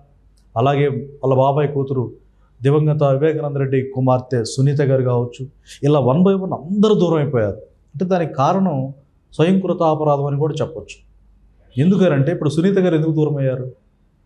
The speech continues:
తన తండ్రి దారుణంగా హత్యకు గురైతే మరి అధికారంలోకి వచ్చిన తర్వాత మా అన్నయ్య పట్టించుకోవట్లేదు అనేటువంటి ఉద్దేశంతోటి,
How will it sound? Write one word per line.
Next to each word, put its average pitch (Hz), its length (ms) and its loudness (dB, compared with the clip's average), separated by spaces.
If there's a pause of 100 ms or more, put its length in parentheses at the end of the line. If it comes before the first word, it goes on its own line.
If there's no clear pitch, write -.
(140)
తన 127 100 2
తండ్రి 160 580 0 (340)
దారుణంగా 151 720 2 (260)
హత్యకు 139 260 -2
గురైతే 139 540 0 (680)
మరి 143 180 2
అధికారంలోకి 185 640 2
వచ్చిన 156 200 -6
తర్వాత 151 260 2
మా 143 200 2
అన్నయ్య 147 300 2
పట్టించుకోవట్లేదు 131 680 -2
అనేటువంటి 120 360 -6
ఉద్దేశంతోటి, 127 1000 -4